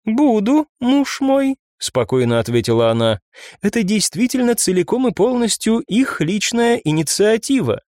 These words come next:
Мне самой интересно, договаривались ли они между собой,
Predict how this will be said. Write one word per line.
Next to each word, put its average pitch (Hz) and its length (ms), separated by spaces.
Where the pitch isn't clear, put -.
Мне 170 180
самой 233 420
интересно, 135 600
договаривались 151 760
ли 175 80
они 165 200
между 135 300
собой, 156 520